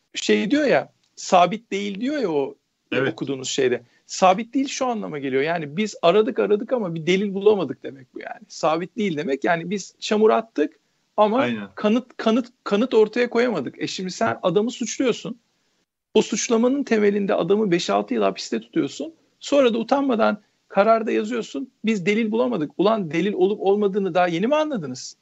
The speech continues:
Speaker 1: Delil ilk gün mahkemenin önüne gelir. Delil var mı yok mu?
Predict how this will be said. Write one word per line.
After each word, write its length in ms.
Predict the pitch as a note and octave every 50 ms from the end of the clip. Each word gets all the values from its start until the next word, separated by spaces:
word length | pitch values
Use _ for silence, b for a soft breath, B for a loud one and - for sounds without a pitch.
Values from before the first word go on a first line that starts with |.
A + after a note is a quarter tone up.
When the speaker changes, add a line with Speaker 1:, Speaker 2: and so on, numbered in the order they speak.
| _ _ _ _ _ _ _ _ -
Speaker 1:
Delil 320 | D#3+ F#3 G3+ B3 A#3 C4 - -
ilk 220 | D4 C#4 C#4 -
gün 320 | - G3+ F#3 F3+ - -
mahkemenin 460 | G3 G3 G#3 G3+ - A3 G3+ G3 G3 G#3
önüne 300 | G3 G3 F#3+ F#3 F#3 F#3
gelir. 500 | F#3 A#3+ A#3 F3 F3 - - - - _ _ _ _ _ _ _ _ -
Delil 340 | D#3 A3+ B3+ C4 A#3 A3+
var 180 | C4 C4 C4 B3+
mı 120 | A3+ A3
yok 260 | B3+ C#4 A#3 - - -
mu? 260 | A3 D4+ F4 E4+